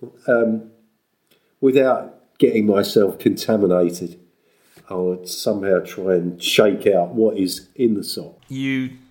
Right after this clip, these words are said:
Speaker 2: slowly turn the sock out. There's something small and hard at the bottom. And as you turn out the last fold, it plops out and falls onto the ground.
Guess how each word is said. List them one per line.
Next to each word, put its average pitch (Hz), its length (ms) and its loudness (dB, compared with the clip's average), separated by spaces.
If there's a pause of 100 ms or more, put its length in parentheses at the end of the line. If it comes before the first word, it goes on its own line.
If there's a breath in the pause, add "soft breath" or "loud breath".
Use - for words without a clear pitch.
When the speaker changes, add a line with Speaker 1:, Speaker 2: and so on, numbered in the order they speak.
(460)
Speaker 2:
slowly 151 580 -4
turn 127 360 -6
the 113 60 -10
sock 107 340 -6
out. 80 380 -6
There's 98 160 -8
something 101 540 -8 (560 soft breath)
small 98 640 -4
and 87 340 -10 (400)
hard 92 500 -4
at - 120 -12
the - 60 -16
bottom. 85 520 -12 (720 soft breath)
And 110 120 -6
as 139 140 -4
you 127 140 -8 (240)
turn 131 260 -4
out 107 160 -4
the 104 60 -6
last 101 400 -4
fold, 82 560 -2
it - 260 -12
plops - 400 -8
out 101 320 -2 (380)
and 107 100 -18
falls 110 280 -6
onto 98 180 -8
the 98 100 -10
ground. 78 540 -6